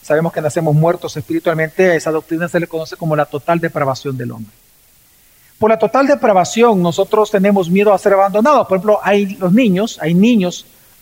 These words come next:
que a cierta edad, todos los niños pasan por ese temor de que interpretan que si papá o mamá los regaña, significa que eso es que no los aman. Ellos interpretan eso del regaño de mamá y de papá.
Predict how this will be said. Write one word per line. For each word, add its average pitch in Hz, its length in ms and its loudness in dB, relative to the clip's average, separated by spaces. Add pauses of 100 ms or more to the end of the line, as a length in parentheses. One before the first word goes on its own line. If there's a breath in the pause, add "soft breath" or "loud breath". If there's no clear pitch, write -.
(240 soft breath)
que 170 140 2
a 160 100 2
cierta 220 460 2
edad, 208 300 2 (100)
todos 254 240 2
los 233 100 2
niños 196 380 2
pasan 196 400 -2 (500 soft breath)
por 180 140 2
ese 196 180 0
temor 214 400 2
de 190 140 -2
que 160 360 -2 (840)
interpretan 220 840 0
que 190 160 -2
si 185 160 -2
papá 190 640 0
o 180 60 4
mamá 175 300 4
los 240 140 2
regaña, 220 480 2
significa 214 500 -2
que 220 380 0
eso 254 320 0
es 254 100 0
que 226 140 -2
no 220 160 2
los - 180 0
aman. 123 280 -4 (500)
Ellos 208 200 2
interpretan 208 680 -2
eso 196 180 -2
del 165 240 0
regaño 170 380 0
de 165 80 -2
mamá 156 320 -2
y 151 80 -6
de 131 80 -8
papá. 127 360 -4